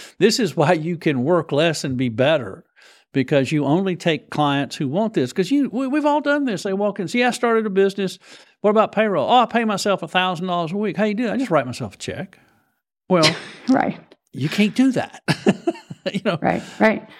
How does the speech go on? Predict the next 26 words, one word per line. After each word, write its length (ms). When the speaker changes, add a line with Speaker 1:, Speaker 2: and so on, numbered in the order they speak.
Speaker 1:
you 160
know, 160
you're, 240
Speaker 2:
Yeah. 140
Speaker 1:
you're 160
incorporated. 880
You, 160
you 140
can't 240
just 160
write 200
yourself 360
a 80
thousand 380
dollar 280
check. 380
And 140
now 140
you're 260
in 140
J-, 200
March. 600
You've 140
got 240
a 80
whole 440